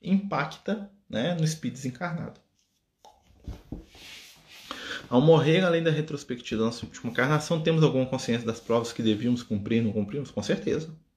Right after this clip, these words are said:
né? Se nós tivermos capacidade de entender isso, nós vamos ter,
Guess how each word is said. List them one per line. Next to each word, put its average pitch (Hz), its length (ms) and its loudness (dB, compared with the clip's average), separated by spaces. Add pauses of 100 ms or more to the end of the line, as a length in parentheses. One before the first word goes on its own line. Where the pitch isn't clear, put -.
(140)
né? 127 380 -2 (220)
Se - 160 -2
nós 123 160 6
tivermos 139 320 2
capacidade 107 840 2
de 113 80 4
entender 113 480 4
isso, 120 560 0 (220)
nós 104 240 0
vamos 104 200 -4
ter, 139 280 -2